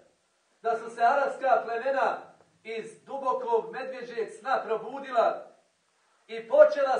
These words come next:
shvatati da se šije ne planiraju mijenjati, nego da hoće da odrade ono što im, što su im svjetske zavjere dale u emanet, a to je da pomognu u zajednički projekat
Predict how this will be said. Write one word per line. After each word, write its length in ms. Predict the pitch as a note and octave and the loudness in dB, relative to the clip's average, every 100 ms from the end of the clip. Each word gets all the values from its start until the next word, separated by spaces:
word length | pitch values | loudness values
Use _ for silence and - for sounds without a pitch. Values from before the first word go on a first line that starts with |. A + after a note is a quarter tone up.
| - | -2
shvatati 800 | C4+ C#4 C#4 C4 C4 G#3+ - - _ _ _ _ _ _ _ _ | -2 0 0 -4 -6 -12 -14 -20 _ _ _ _ _ _ _ _
da 160 | G3 A3 | -2 0
se 240 | G3+ G#3+ | 0 -6
šije 340 | G#3+ A#3+ C4 A#3 | -6 -14 -8 -4
ne 160 | A3 | -4
planiraju 560 | G3+ G#3+ B3 B3 A#3 G3+ | -4 -6 -6 -4 -4 -4
mijenjati, 880 | G#3+ B3+ C4 A3 A#3+ F#3+ - - _ _ _ _ _ E3 | -4 -4 -2 -4 -8 -12 -14 -20 _ _ _ _ _ -8
nego 340 | G#3+ A#3 A#3+ | -4 -2 0
da 200 | A#3 A3+ | 4 6
hoće 600 | A3 D4 - C#4 C4+ B3 | 6 4 2 0 2 2
da 480 | A#3 A3 G3+ - - | 4 2 2 0 -4
odrade 680 | A3+ C4+ C4+ C4 A#3+ A#3 A3+ A3+ | 4 4 6 4 4 2 0 0
ono 300 | C4+ B3+ A3+ | -2 -2 -4
što 240 | - A#3 | -6 -8
im, 140 | A3+ - - _ _ | -8 -10 -18 _ _
što 240 | - A3+ | -12 -10
su 160 | A3+ A#3+ | -10 -10
im 180 | G#3+ | -12
svjetske 580 | F3 G3+ C#4 D4 - C4 A#3 A3 | -12 -4 0 0 -2 -6 -4 2
zavjere 680 | A#3+ A#3+ A3+ A3 F#3 F3 - _ _ _ _ | 4 6 4 0 -4 -10 -16 _ _ _ _
dale 640 | F3 G#3 A#3 A#3+ A3+ A3 | 0 6 6 6 4 2
u 40 | |
emanet, 680 | G#3+ G3+ A#3 A#3+ A3 - - - _ _ _ - | 2 0 -2 0 -4 -6 -12 -20 _ _ _ -4
a 220 | G3 F#3 | -4 -2
to 240 | A#3 C4+ | 2 6
je 180 | C4+ B3+ | 6 4
da 220 | A#3 G#3+ - | 2 0 0
pomognu 520 | C#4 C#4 C4 B3+ A#3+ | 0 2 0 0 -6
u 100 | A3 | -6
zajednički 640 | B3 B3+ A#3+ A3+ A#3 A3 | -4 -4 -4 -10 -14 -14
projekat 540 | G3+ B3 A3+ G#3+ A3 | -8 -4 -2 0 0